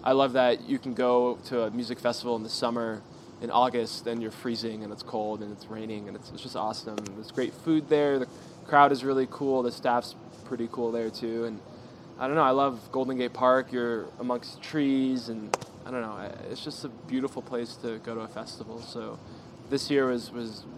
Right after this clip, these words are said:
just as special. We played on the main stage at four o'clock on Sunday, and it's crazy. I don't even know how many people were out there. It was at least forty, fifty thousand people. It was, it was cool.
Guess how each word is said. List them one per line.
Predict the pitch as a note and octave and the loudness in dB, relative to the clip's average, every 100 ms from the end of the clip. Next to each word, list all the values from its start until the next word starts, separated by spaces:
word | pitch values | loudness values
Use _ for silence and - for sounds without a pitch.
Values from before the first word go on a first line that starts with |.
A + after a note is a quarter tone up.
| - - - - | -18 -18 -12 -4
just | B2 - | -4 -4
as | |
special. | - B2+ B2 C3+ A#2+ | -2 0 2 2 2
We | A#2 | 2
played | A#2 A#2+ | 0 0
on | A#2 A2+ | 0 -2
the | |
main | A#2 A#2 | -6 -6
stage | - A#2+ A#2 A2 | -8 -6 -6 -8
at | - | -8
four | A2+ G#2+ | -8 -8
o'clock | - C#3 C3 B2 | -2 4 4 4
on | G#2 A2+ | -6 -10
Sunday, | - D3 D3 C#3+ C#3 B2+ | -2 0 2 4 2 0
and | A2+ - - - - - - | -4 -10 -18 -18 -18 -18 -18
it's | - - | -18 -10
crazy. | A#2+ B2+ A#2+ | -4 -4 0
I | A#2+ | 0
don't | |
even | B2+ | 0
know | B2 | 0
how | B2 | -2
many | A#2+ | -2
people | A#2+ | -4
were | A2 | -2
out | A2+ A#2 | -2 -4
there. | A2 | -6
It | G#2+ | -8
was | G#2+ F#2 | -8 -8
at | A2 | -6
least | A#2 - - | -6 -8 -6
forty, | A#2 A2 | -6 -6
fifty | A2 G#2+ | -8 -10
thousand | G#2 G#2+ A2+ G2+ | -8 -8 -8 -10
people. | A2 A2 G#2 G#2+ | -12 -10 -10 -10
It | |
was, | G#2+ - | -14 -14
it | - | -16
was | A#2 | -2
cool. | - E3+ G2+ | 8 8 8